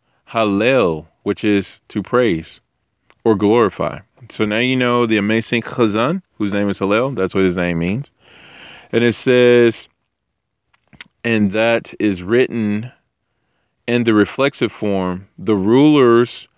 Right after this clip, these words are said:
will glorify themselves for being able to dominate God's people." That's from the Targum, Rashi,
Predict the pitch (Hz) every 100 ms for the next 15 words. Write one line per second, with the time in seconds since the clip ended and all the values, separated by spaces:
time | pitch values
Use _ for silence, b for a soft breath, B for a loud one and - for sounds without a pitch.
0 | _ - 107 101 92 110 127 117 - 110
1 | 107 98 - 101 92 - 110 139 135 90
2 | 73 50 - - b b b b - 117
3 | 104 117 120 - 123 139 135 123 123 95
4 | 82 107 156 143 98 82 92 90 85 -
5 | 95 - - - - 101 - 98 90 120
6 | 131 143 139 120 104 113 113 123 113 -